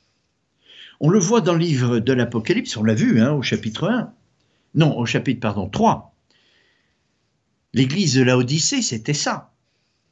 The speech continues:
Je n'ai besoin de rien, je me suis enrichi.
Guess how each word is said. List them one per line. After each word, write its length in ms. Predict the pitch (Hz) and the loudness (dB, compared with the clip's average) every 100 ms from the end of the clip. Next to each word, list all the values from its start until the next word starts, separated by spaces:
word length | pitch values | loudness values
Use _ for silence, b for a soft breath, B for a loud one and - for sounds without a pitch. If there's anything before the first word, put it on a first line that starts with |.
| _ _ _ _ _ _ _ _ _ _ _ | _ _ _ _ _ _ _ _ _ _ _
Je 200 | 117 165 | 0 2
n'ai 240 | 190 262 | 4 2
besoin 440 | 185 185 165 214 262 | 2 2 2 0 -2
de 120 | 240 | 0
rien, 300 | 247 247 262 | -2 0 2
je 140 | 220 240 | 2 2
me 100 | 226 | 0
suis 200 | - 254 | 0 2
enrichi. 580 | 254 262 226 - 254 | 2 2 2 0 -6